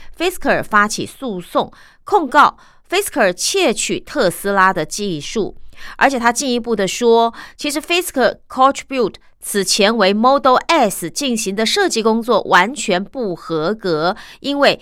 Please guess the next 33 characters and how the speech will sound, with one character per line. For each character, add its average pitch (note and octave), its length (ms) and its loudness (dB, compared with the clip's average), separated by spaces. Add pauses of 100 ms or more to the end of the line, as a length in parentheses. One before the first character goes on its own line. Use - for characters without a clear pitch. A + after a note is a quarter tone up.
(160)
Fisker E4+ 480 -4
明 G3+ 160 -6
显 F#3 260 -4
为 A#3+ 140 0
了 F3+ 120 -2
自 B3 200 -8
己 C#3+ 160 -10
的 C3 220 -6
发 A3 300 0
展 E3 280 -4
利 G#3+ 160 -4
益 F#3 200 -8
哦， B2+ 260 -2
而 E3+ 240 -4
留 F3+ 220 -2
了 G#3 100 -4
一 G#3 140 -6
手。 - 360 -6 (800)
那 C4 60 0
当 G#4+ 220 6
然 C4 100 2
啦， A#3 100 4
这 D4+ 140 -4
场 A3+ 140 -4
官 G#3+ 160 2
司 A3 120 -8
最 C4+ 160 -2
后 A3 120 0
还 D#3+ 280 0
是 F4 180 0
Fisker D#4 500 -2
胜 G3 260 -4
诉， G#3+ 320 -6